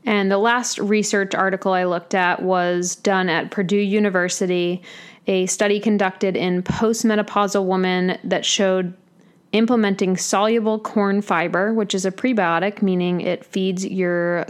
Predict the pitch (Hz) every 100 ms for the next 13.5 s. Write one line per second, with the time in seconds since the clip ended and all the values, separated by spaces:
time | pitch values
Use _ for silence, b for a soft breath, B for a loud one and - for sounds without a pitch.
0 | 190 175 196 180 - 190 180 175 - 185
1 | 170 170 175 185 175 165 180 262 B B
2 | B B B 208 208 196 202 202 202 -
3 | 190 185 - 202 214 202 185 185 - 190
4 | 185 185 196 196 190 180 175 170 165 165
5 | 165 196 - 196 185 180 175 185 185 180
6 | 180 - 180 - - - 190 190 196 190
7 | 190 185 170 165 - 175 175 170 156 -
8 | - - 190 - - _ _ _ - -
9 | _ _ _ _ _ _ _ _ _ -
10 | - 190 180 190 196 220 226 220 202 196
11 | 190 - 190 185 175 175 - 185 180 190
12 | 185 185 180 175 - 180 170 170 175 -
13 | 180 175 170 170